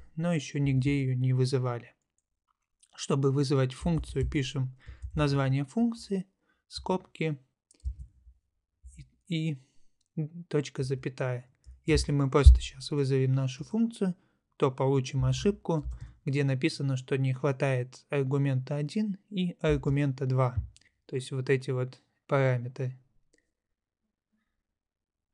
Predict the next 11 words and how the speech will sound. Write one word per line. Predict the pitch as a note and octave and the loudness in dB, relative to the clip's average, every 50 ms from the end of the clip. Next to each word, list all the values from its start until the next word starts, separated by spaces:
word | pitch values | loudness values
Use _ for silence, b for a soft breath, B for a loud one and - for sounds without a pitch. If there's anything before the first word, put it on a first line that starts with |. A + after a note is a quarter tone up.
| B B B B B B B B B B B B - - - | B B B B B B B B B B B B -18 -18 -14
Что | - - - D3 C#3+ | -8 0 2 2 4
мы | D3 D#3+ F3 | 4 2 0
и | F3 | -2
сделаем. | - - - D#3 C#3+ C3+ B2 A#2+ B2 B2 C3 | 0 2 4 4 4 4 0 -2 -6 -4 -2
То | - | 0
есть | C3+ C3 C3 - | 0 0 0 0
мы | C#3+ C3+ C3 | 0 0 0
укажем | C3 B2+ C3 C#3 C#3 C3+ - C#3+ C3+ C3 - - - - - _ _ _ - D#3 - | 0 -2 -2 -4 -2 -2 -2 -2 -4 -4 -8 -14 -20 -20 -20 _ _ _ -20 -20 -16
теперь | - - - - C#3 C3+ C3+ C3 C3 C3 - - | -14 -8 -4 -2 -2 -2 -2 -4 -6 -8 -10 -8
наши | - C#3 C3+ C3 - - | -4 -4 -4 -4 -4 -4
па-, | - D#3+ D3+ D3 C#3+ C#3+ C#3+ | -2 -2 0 0 -2 -4 -6